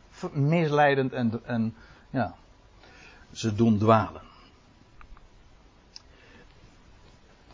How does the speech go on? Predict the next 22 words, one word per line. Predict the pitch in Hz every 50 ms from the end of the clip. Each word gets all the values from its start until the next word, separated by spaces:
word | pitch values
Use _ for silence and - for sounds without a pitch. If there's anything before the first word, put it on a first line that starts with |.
| - - - - - - - - - -
Ik | - 151
wil | 127 160 190 208
u | 214
laten | 202 196 185 - -
zien. | - 104
Ik | 110 113
wil | - 185 208 190
twee | - - - 285 294 311 285 254
passages | - - - 202 - 127 98 85 85 95 92
laten | 92 85 80 82 85
zien. | 85 80
Twee | - - 233 262 254
Thessalonica | - 220 185 190 202 202 196 185 165 165
twee. | 143 - 113 95 - - - - - - - - - - - - - - - - - - - - - - - - - - - - - - - - - - - - - - - - - - - - - - - - - - - - - - - - - - - - - - - - - - - -
En | - 151 156 156 156 156 156 160 160 156 -
ik | - - 160 143
haak | 143 180 214 226 -
dan | - 180 190
in | 202 240 247 233 196
bij | 196 202 202 196
vers | - - 190 165 - -
acht. | - 120 - - - - - - -